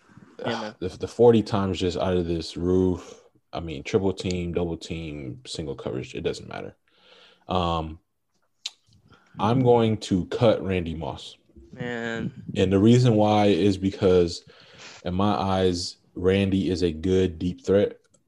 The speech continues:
Speaker 2: So is Megatron. And I'm going to bench Rice because of the simple fact, like you mentioned, Caleb, he's a winner. He's also a good route runner. Um,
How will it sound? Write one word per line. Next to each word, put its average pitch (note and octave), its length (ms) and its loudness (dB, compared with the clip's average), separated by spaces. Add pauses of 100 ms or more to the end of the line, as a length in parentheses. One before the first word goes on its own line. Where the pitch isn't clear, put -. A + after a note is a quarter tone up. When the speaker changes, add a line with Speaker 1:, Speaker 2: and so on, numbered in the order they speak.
(120)
Speaker 2:
So E2+ 200 -4
is E2 100 -6
Megatron. D#2+ 560 -8 (840)
And F2 140 -6
I'm F2+ 140 -2
going F#2 260 0
to - 140 -8
bench F#2+ 400 -2
Rice F2 580 -4 (260)
because E2+ 240 -6
of E2 80 -6
the D#2+ 40 -8
simple - 320 -8
fact, - 400 -6
like D2+ 200 -6
you - 80 -14
mentioned, D#2 340 -12
Caleb, - 300 -6
he's D2+ 200 -10
a C#2+ 60 -12
winner. F2+ 380 -8 (680)
He's E2 140 -8
also E2+ 260 -4
a D#2+ 40 -6
good E2+ 200 -2
route E2 320 -2
runner. F2 380 -10 (580)
Um, - 500 -10